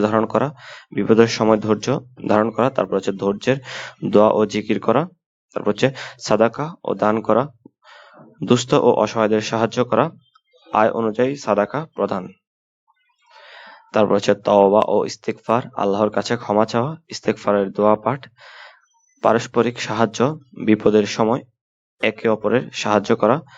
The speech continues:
সামাজিক সহায়তা কার্যক্রম। এবার আমরা চার নম্বরে খেয়াল করি যে মানুষ ও প্রকৃতির কল্যাণ। তোমাদের করণীয়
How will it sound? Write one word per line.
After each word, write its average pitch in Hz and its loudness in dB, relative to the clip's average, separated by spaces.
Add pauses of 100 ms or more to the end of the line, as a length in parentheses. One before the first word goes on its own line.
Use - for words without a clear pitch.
(260)
সামাজিক 110 0 (360)
সহায়তা 104 2
কার্যক্রম। 92 -2 (1400)
এবার 113 2
আমরা 143 -2
চার 110 -2
নম্বরে 107 -2
খেয়াল 110 -6
করি 123 -4
যে 110 -2
মানুষ 104 -2 (280)
ও 110 4 (1500)
প্রকৃতির 123 2
কল্যাণ। 95 2 (120)
তোমাদের 127 0
করণীয় 107 0